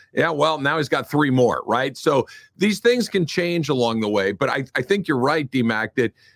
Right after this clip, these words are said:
McVay is an emotional leader. He's obviously very, very bright, and he's very good at putting together a game plan and play calling and all these other things. But he brings a certain amount of energy and enthusiasm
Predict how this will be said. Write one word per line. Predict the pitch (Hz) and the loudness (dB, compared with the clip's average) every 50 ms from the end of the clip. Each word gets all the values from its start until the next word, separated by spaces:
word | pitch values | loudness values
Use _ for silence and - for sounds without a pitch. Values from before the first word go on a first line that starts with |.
| _ - | _ -2
McVay | 131 151 143 - - 147 160 190 208 208 202 - - | -2 -2 -2 0 0 2 2 4 2 0 0 -2 0
is | 156 165 165 160 147 131 - - | 2 2 4 2 2 -2 -8 -6
an | - 139 | -2 -2
emotional | 135 127 120 117 120 127 135 143 - - - 127 113 98 95 | 0 0 0 2 2 2 2 2 0 -2 -2 -2 0 0 0
leader. | 95 92 80 73 78 | 0 0 -2 -2 -2
He's | 85 117 120 131 | -2 0 0 2
obviously | 151 160 170 170 - 180 170 | 0 0 0 0 2 2 2
very, | 147 156 151 151 147 | 2 2 0 0 0
very | 135 151 147 143 | 0 0 0 0
bright, | 127 - 117 117 117 117 117 120 113 | -2 -2 0 2 2 2 0 -4 -6
and | - | -6
he's | 107 104 87 | -6 -6 -2
very | 110 127 131 | 0 0 0
good | 127 - 135 131 | 2 0 0 -2
at | 117 - | 0 0
putting | 131 123 127 123 | 0 0 0 -2
together | 117 110 131 123 127 123 | -2 -4 -2 0 0 0
a | 117 | -2
game | 101 - 120 117 123 120 104 | -2 -2 -2 -2 -2 -2 -4
plan | - 117 117 120 120 117 | -4 -4 -4 -2 -2 -4
and | 113 92 | -6 -6
play | - - 120 120 110 | -2 -2 -2 -2 -2
calling | - 113 117 117 113 107 107 | -2 -2 0 0 0 -2 -2
and | 107 | -2
all | 113 113 | -2 -2
these | 110 110 101 - | -2 -2 0 0
other | 117 113 110 | 0 0 0
things. | - - 113 107 - - _ - - - - _ | -2 -2 -4 -4 -4 -8 _ -20 -20 -20 -18 _
But | - 156 139 | 0 0 0
he | 127 135 135 | 2 -2 -2
brings | 110 - 131 147 165 175 185 180 160 | -2 0 2 2 2 2 0 0 0
a | 151 147 | -2 -4
certain | - - - 170 160 143 139 | -4 0 2 2 2 2 -2
amount | 139 139 139 139 143 135 | -6 -4 -4 -2 -2 -2
of | 127 101 90 - _ _ - | -2 -4 -4 -14 _ _ -8
energy | 135 139 147 147 143 127 - 123 117 104 101 - - | -4 -2 0 0 0 0 0 2 2 2 0 0 0
and | 110 113 | 0 0
enthusiasm | 110 98 - - 135 143 143 127 123 123 120 113 107 101 92 104 98 | 0 0 0 2 4 4 4 4 2 -2 -2 0 -2 0 -2 -2 -2